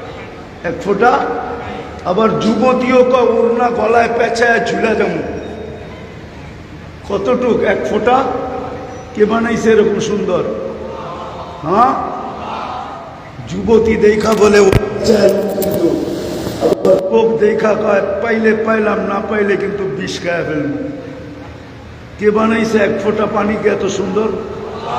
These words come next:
ওই কুদরত দিয়ে আল্লাহ পাক করবে।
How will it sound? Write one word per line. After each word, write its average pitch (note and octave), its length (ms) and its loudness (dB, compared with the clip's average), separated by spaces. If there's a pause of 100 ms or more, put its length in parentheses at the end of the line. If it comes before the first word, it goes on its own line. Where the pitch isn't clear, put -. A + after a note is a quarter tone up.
(840)
ওই E4 300 -2
কুদরত D#4+ 520 -2
দিয়ে D4+ 140 4
আল্লাহ C#4 300 4 (120)
পাক C4 280 0
করবে। - 400 0